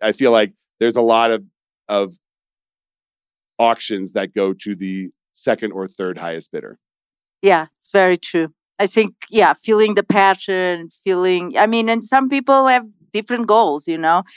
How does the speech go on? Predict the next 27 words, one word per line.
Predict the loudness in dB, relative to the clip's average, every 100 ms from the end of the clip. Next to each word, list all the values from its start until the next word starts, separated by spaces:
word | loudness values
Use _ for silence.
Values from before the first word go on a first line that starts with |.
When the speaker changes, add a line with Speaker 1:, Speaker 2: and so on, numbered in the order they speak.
| _
Speaker 2:
Some | -10 -6
people | -2 0 0
might | 2 0 0
feel | -2 0
like | 2 0
whether, | -2 -4 -4 -6
if | -14
it's | -18 -12
a |
documentary, | -4 -4 -4 -8 -8 -6 -4 -4
that | -4 -6 -4
there's | -6 -6 -16 _ _ -16
an | -8
educational | -8 -6 -2 -2 -2 -6 -8 -8
piece | -12 -12 -12
that | -10 -6
they | -6
really | -4 -4 -2
want | -2 -6 -6
someone | -6 -4 -6
to | -8 -18
be | -6
very | -2 -2 -2 -4 -6
passionate | -4 -2 -2 -6 -16 -4
about | 0 0 0
that | -2 -2
piece. | -8